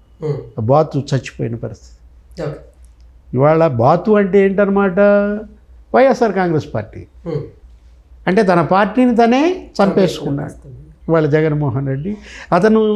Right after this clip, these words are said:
Speaker 2: మరి ఈ కాఫీ షాప్ యజమాని ఇవాళ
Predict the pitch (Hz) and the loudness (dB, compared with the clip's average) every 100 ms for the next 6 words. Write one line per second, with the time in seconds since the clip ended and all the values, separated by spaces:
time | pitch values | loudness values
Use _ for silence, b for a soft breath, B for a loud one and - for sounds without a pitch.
0 | 214 214 185 185 190 196 196 196 190 175 | -2 -8 -2 0 2 2 2 0 0 0
1 | 165 185 214 196 196 180 180 175 185 185 | 0 2 0 2 2 2 2 2 2 2
2 | 185 185 185 185 180 175 175 | 0 0 0 0 0 2 2